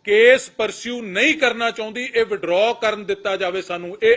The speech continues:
ਅਠਾਰਾਂ ਨਵੰਬਰ ਦੋ ਹਜ਼ਾਰ ਚੌਵੀ ਦੇ ਮੈਂ ਤੁਹਾਨੂੰ ਸਾਰਾ ਵਾਕਿਆ ਦੱਸ ਰਿਹਾ, ਇਹ ਮੈਂ ਪੜ੍ਹ ਕੇ ਦੱਸ ਦਿੰਦਾ ਤੁਹਾਨੂੰ। ਪਬਲਿਕ ਪ੍ਰੋਸੀਕਿਊਟਰ ਨੇ ਇਹ ਗੱਲ ਕਹੀ ਉੱਥੇ कि so far as the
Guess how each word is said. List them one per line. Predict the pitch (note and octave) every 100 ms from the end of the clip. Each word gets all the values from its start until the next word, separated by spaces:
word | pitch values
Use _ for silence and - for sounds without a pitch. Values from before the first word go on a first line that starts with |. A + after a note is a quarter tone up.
| A3
ਅਠਾਰਾਂ | D#3 F#3 G#3 A#3+ B3 B3+
ਨਵੰਬਰ | G#3+ G3+ F#3 B3 C4 - _ _ _ _ _ _
ਦੋ | - F#3+ A#3 A3+
ਹਜ਼ਾਰ | A#3 A#3 A#3+
ਚੌਵੀ | - G#3+ G#3+ A3+ A#3
ਦੇ | A#3
ਮੈਂ | A3 G#3+
ਤੁਹਾਨੂੰ | G3+ G#3+ G#3
ਸਾਰਾ | F#3+ G3+
ਵਾਕਿਆ | G3 F3 - F#3
ਦੱਸ | F3+ D3 -
ਰਿਹਾ, | F3+ C3+ - _ _ _ -
ਇਹ | G#3+
ਮੈਂ | A#3+
ਪੜ੍ਹ | A#3+ C4 D#4
ਕੇ | D#4+
ਦੱਸ | C#4+ C4 G3+
ਦਿੰਦਾ | A#3+ A#3+ A#3
ਤੁਹਾਨੂੰ। | G3+ G#3 C#4 D4 _ _ _ _ _ _ _ _ _
ਪਬਲਿਕ | G#3+ G#3+ C4 C#4+ D4
ਪ੍ਰੋਸੀਕਿਊਟਰ | B3+ A#3+ B3 B3 C4 B3+ C4
ਨੇ | C4 C4
ਇਹ |
ਗੱਲ | A#3 A#3 A#3
ਕਹੀ | A3+ B3+ C4
ਉੱਥੇ | G#3 F#3+ G#3 A3 _ _ _ _ _ -
कि | B3 B3
so | A3 B3
far | C4+ B3+ B3+
as | B3+ A#3+
the | C4